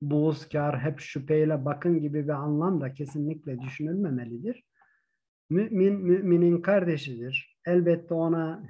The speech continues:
hüsnü zan beslemek durumundadır. Ee, nitekim Cenab-ı Hak işte Hucurat suresinde de okuduk. Ee, zannın, kötü zannın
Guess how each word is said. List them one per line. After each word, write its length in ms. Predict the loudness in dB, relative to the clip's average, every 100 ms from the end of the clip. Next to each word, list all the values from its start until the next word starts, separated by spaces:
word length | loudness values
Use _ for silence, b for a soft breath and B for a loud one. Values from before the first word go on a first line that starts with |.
| -6
hüsnü 320 | -6 0 0
zan 300 | 4 4 4
beslemek 600 | 0 -6 -6 -4 -4 -4
durumundadır. 800 | -4 -4 -4 -6 -8 -10 -12 -12 _ _ _ _ _ _ _ _ -10
Ee, 360 | -8 -8 -8 -8 -10 -4
nitekim 600 | 0 2 2 4 4 2
Cenab-ı 440 | 0 -2 -2 -2
Hak 280 | -4 -4 -8 -18
işte 220 | -14 -6
Hucurat 580 | -4 -2 2 2 2 -2
suresinde 640 | -4 -4 -4 -6 -4 -4
de 60 |
okuduk. 600 | -4 -2 0 0 0 -6 _ _ B B B B _ -12
Ee, 80 | -8
zannın, 840 | -4 2 4 6 6 4 0 -10 -18 _ _ _ _ _
kötü 260 | -6 -4
zannın 800 | -4 -2 0 0 2 0 -2 -6